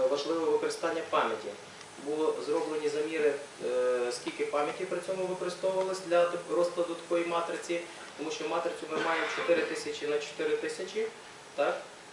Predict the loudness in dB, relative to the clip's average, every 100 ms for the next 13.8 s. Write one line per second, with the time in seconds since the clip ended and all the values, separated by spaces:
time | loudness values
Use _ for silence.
0 | -10 -6 -2 -2 -2 -2 0 0 2 2
1 | 2 4 2 2 0 2 2 2 -2 -4
2 | -4 -2 2 2 2 -2 -4 -4 0 4
3 | 4 4 4 2 0 0 4 4 4 0
4 | 2 6 8 8 6 2 2 0 0 0
5 | 0 0 2 2 0 -2 -4 -4 0 0
6 | 0 -2 -4 -4 0 2 2 0 -8 -14
7 | -14 -14 -14 -4 -2 2 4 4 2 0
8 | 4 4 4 0 0 2 2 0 -4 -4
9 | -4 -4 -4 -2 0 0 0 -4 0 2
10 | 4 4 2 0 -4 0 2 4 4 2
11 | 4 4 4 0 -2 -6 -10 -10 -2 0
12 | 2 4 4 4 2 0 0 0 0 0
13 | -2 -2 -6 -6 -6 -4 -2 0